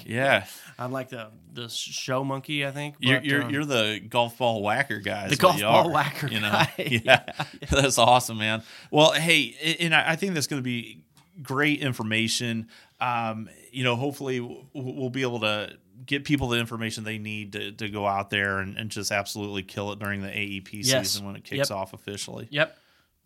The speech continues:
Speaker 1: All right. Well,
Speaker 2: Well, um, Ray, if you want me to go again, I have one more thing on
Speaker 1: Yeah.
Speaker 2: my list, and then you can kinda take
Speaker 1: Go
Speaker 2: us into our, um, Mount Rushmore that
Speaker 1: by,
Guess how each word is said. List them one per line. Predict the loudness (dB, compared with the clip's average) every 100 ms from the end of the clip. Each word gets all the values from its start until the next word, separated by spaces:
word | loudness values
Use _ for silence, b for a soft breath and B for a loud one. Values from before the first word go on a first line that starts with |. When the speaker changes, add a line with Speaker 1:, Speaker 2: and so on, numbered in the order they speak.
| _ b b b b b b 2
Speaker 1:
All | 4
right. | 4 2 -2 -4
Well, | 4 8 8 8 _ 2
Speaker 2:
Well, | 8
um, | 10 8 6 4
Ray, | 6 6
if | 4
you | 2
want | 2
me | 2
to | 4
go | 4
again, | 4 6 6
I | 6
have | 4 0
one | 2 4
more | 4 2
thing | 4 8
on |
Speaker 1:
Yeah. | 10
Speaker 2:
my | 10
list, | 6 2 0
and | 2
then | 2 2 -2
you |
can | -4 -4
kinda | -2 -2 -4
take | -2 0
Speaker 1:
Go |
Speaker 2:
us | 2 0
into | -2 0 0 4
our, | 4 4 0
um, | -2 -2 -4 -4
Mount | 4 4 6
Rushmore | 4 4 2 2
that | 6
Speaker 1:
by, | 6